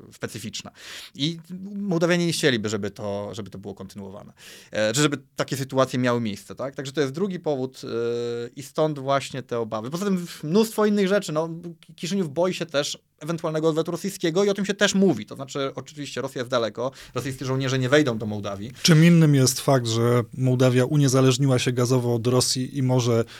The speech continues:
Speaker 2: w tej chwili, e, stosować presję wobec Mołdawii, bo nie
Speaker 1: Naddniestrza.
Speaker 2: obawia się, e, wobec Naddniestrza oczywiście, bo nie obawia się tego rosyjskiego szantażu, ale jednak czym innym jest ryzykowanie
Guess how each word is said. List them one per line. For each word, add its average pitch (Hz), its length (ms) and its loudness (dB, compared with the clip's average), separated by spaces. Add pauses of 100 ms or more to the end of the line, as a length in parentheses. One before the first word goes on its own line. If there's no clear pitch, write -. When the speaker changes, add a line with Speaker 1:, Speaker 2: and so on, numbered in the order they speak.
Speaker 2:
w - 100 -14
tej 127 160 4
chwili, 123 500 0 (120)
e, 117 180 0
stosować 127 520 0
presję 135 380 0
wobec 120 280 0
Mołdawii, 123 360 0
bo 120 100 -2
nie 127 100 -2
Speaker 1:
Naddniestrza. 147 300 4
Speaker 2:
obawia 135 320 6
się, 143 140 4
e, 131 40 4 (240)
wobec 147 420 4
Naddniestrza 123 420 0
oczywiście, 117 440 -2 (220)
bo 131 100 4
nie 156 200 8
obawia 127 320 4
się - 120 -6
tego 123 180 -2
rosyjskiego 123 460 0
szantażu, 135 340 0
ale 151 120 4
jednak 151 240 0
czym 151 200 2
innym 151 260 4
jest 131 180 2
ryzykowanie 135 640 2